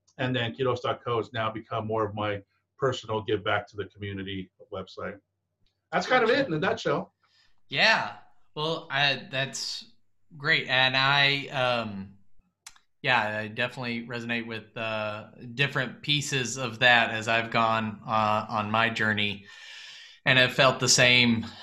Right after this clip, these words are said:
Speaker 2: uh, bit when I started mine, which was, uh, what other <laughs> things do I have left to risk at this moment? You know, let's, let's,
Speaker 1: <laughs>
Speaker 2: let's jump out. Uh, rem-, uh, you talking about m-, ministry not paying well made me think of, uh, a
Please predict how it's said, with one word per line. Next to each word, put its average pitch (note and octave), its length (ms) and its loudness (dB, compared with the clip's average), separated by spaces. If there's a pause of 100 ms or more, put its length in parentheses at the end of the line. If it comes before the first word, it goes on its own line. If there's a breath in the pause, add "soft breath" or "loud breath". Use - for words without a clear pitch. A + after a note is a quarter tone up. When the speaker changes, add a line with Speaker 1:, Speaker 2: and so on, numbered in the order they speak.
(120 loud breath)
Speaker 2:
uh, G#2+ 600 6 (120)
bit B2 160 4
when A#2 120 2
I A#2 80 4
started A#2 300 2
mine, A2 580 4
which A2+ 220 -6
was, - 840 -2
uh, G2+ 500 2
what A#2 200 2
other C3+ 500 2
<laughs> - 20 -12
things G3+ 460 8
do E3+ 80 6
I D#3+ 100 8
have D#3 240 6
left D3 300 6
to C#3+ 80 6
risk E3+ 360 6
at C3 100 0
this C3 200 2
moment? A#2+ 540 2
You A#2+ 100 -4
know, A#2+ 120 4
let's, D#3 280 4 (100)
let's, C3+ 380 0 (100)
Speaker 1:
<laughs> - 80 -12
Speaker 2:
let's C3+ 220 0
jump C3+ 320 2
out. B2+ 380 6 (400)
Uh, B2 180 6
rem-, C3+ 300 2
uh, B2 280 6 (160)
you B2+ 140 -4
talking B2+ 260 2
about A#2 340 2 (100)
m-, B2 220 -12
ministry B2+ 400 -2
not A#2+ 260 2
paying B2 320 2
well A2+ 440 4
made A2+ 180 -2
me A#2 160 -2
think A#2 280 -2
of, G#2+ 300 -2 (280)
uh, G2+ 340 -6
a A2 40 -14